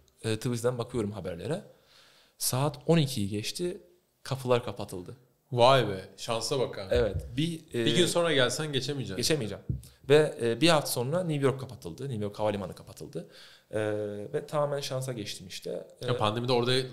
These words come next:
Speaker 2: kilitli kalsaydın çok
Speaker 1: Evet.
Speaker 2: büyük sıkıntı olurdu.
Speaker 1: Evet, kalacak yerim yok. Okulda, kampüste kalıyorum. Yani kampüs kapatıldı. Nerede kalacağım ki?
Speaker 2: Evet.
Speaker 1: Böyle
Speaker 2: Vay
Speaker 1: bir
Speaker 2: be.
Speaker 1: durum var yani.
Speaker 2: Çok fena.
Speaker 1: Ve, e, işte Kıbrıs'ta güzel bir evimiz var bizim. İşte portakal ağaçları var.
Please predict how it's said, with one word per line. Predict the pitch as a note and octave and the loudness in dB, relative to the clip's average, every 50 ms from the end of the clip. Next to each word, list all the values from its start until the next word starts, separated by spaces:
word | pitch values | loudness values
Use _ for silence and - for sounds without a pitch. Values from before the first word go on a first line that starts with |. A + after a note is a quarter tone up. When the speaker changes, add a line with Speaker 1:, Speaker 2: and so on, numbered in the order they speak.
| - - - - - - - - - - - - - - | -12 -18 -20 -20 -20 -18 -16 -14 -14 -16 -16 -18 -12 -6
Speaker 2:
kilitli | - - B2+ - - A#2+ | 0 0 0 0 0 -2
kalsaydın | A#2 B2 A#2 A2+ A#2 - C3 C3 C3 B2 A#2+ | 2 4 4 4 4 2 0 -2 -2 -4 -6
çok | A2+ - A#2 | -6 -6 -6
Speaker 1:
Evet. | A2+ A2+ G#2+ | -6 -4 -4
Speaker 2:
büyük | G#2+ A2 G#2+ | -6 -4 -4
sıkıntı | - - - A2+ G#2+ F#2+ G#2 | -4 -4 -4 -6 -6 -4 -4
olurdu. | G#2 G2 F#2+ F2+ - | -4 -4 -4 -4 -4
Speaker 1:
Evet, | A2 F#2+ - | -6 -2 0
kalacak | A#2 A2+ A2 C#3+ - | 2 2 2 2 2
yerim | C3 C#3+ D#3 D3 | 0 0 -2 -2
yok. | A2 - - | -4 -6 -8
Okulda, | G#2+ - - G#2 B2 A#2+ | -8 -8 -4 -2 -2 -2
kampüste | - - A#2+ B2 - - - D3+ | -2 -6 -8 -6 -4 -4 -4 -4
kalıyorum. | - A#2+ A2 G2+ F#2+ F#2+ F#2+ F#2+ F#2+ - _ _ _ _ _ | -2 -2 -2 -2 -4 -4 -6 -10 -14 -16 _ _ _ _ _
Yani | - G2+ F#2 F#2 A2+ D3+ F3 - - - | -6 -4 -4 -2 -4 -4 -6 -8 -8 -6
kampüs | - B2 A#2+ C3 C#3 - | -4 -4 -2 -2 -4 -4
kapatıldı. | - - - G#2 - G#2 F2 - A#2 | -4 -6 -10 -10 -10 -10 -8 -6 -4
Nerede | D3 D#3 C#3 - | -4 -4 -4 -4
kalacağım | - G2+ G#2+ G#2 - G3+ F3 | -6 -6 -4 -4 -6 -6 -8
ki? | - - - _ _ _ _ _ - - - - | -10 -14 -20 _ _ _ _ _ -4 -2 -2 -2
Speaker 2:
Evet. | G#2+ G#2 G#2 A2 - _ _ | -4 -8 -10 -14 -18 _ _
Speaker 1:
Böyle | - G2+ G#2 A2 | -2 0 0 0
Speaker 2:
Vay | A2 A2 | 0 0
Speaker 1:
bir | A2 | -2
Speaker 2:
be. | B2 | -4
Speaker 1:
durum | C3 B2+ A#2 | -4 -2 -2
var | A2 G2 G2 | -2 -2 -4
yani. | F#2 F2 F2 | -6 -8 -10
Speaker 2:
Çok | F2+ G2 - - | -14 -16 -16 -16
fena. | - G2+ F#2+ F#2+ F#2 - - - - _ _ _ | -14 -14 -14 -14 -16 -20 -20 -20 -20 _ _ _
Speaker 1:
Ve, | C3 D3+ F3+ F#3+ F3+ - - - - | -2 0 0 0 -2 -6 -10 -8 -6
e, | B2+ B2 A#2+ A#2+ A#2+ A#2+ | -4 -4 -2 -4 -4 -6
işte | A#2+ - - C3+ C3+ | -6 -4 -4 -4 -4
Kıbrıs'ta | - D3+ - - A2+ - - C3+ | -4 -6 -6 -4 -2 -2 -2 -2
güzel | B2+ B2 B2 B2+ A#2+ B2 | 0 0 2 2 2 2
bir | B2 | 4
evimiz | A#2+ A#2+ A#2+ A#2+ A#2 A2 G#2 | 6 6 6 6 6 2 -2
var | G2+ G2 F#2+ | -4 -4 -4
bizim. | F#2+ F#2 F#2+ | -6 -10 -12
İşte | F#2 - - - | -10 -10 -10 -10
portakal | - G#2 G2+ - G#2 G#2 G#2 G2 | -10 -10 -10 -10 -10 -6 -4 -4
ağaçları | F#2+ F#2+ - - F#2 F#2 F2+ | -2 -4 -4 -6 -6 -6 -6
var. | F2 F2 F#2 - - | -6 -6 -8 -10 -12